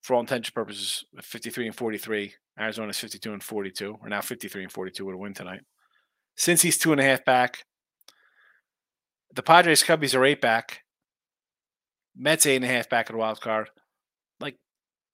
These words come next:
what are these teams gonna do? San Diego gonna all of a sudden put together a, a, a, a, a run right now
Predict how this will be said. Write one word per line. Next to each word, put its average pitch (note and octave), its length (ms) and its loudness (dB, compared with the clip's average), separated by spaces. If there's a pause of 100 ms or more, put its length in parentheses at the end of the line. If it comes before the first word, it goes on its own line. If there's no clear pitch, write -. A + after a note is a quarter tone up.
(420)
what C#3+ 320 -2
are G#3+ 60 -2
these G3+ 200 0
teams G3+ 240 -4
gonna G3+ 200 0
do? G#3+ 260 -4 (2000)
San F#3 200 0
Diego G3 260 6
gonna F#3+ 160 4
all F#3+ 80 8
of F3+ 80 6
a - 20 0
sudden F#3 200 2
put F#3 160 -4
together F#3 340 8
a, E3 140 2
a, D3 420 -6 (180)
a, D3 40 -10
a, C#3+ 80 -10 (640)
a C#3+ 80 0
run D3+ 240 8
right A#3+ 160 8
now B3+ 240 4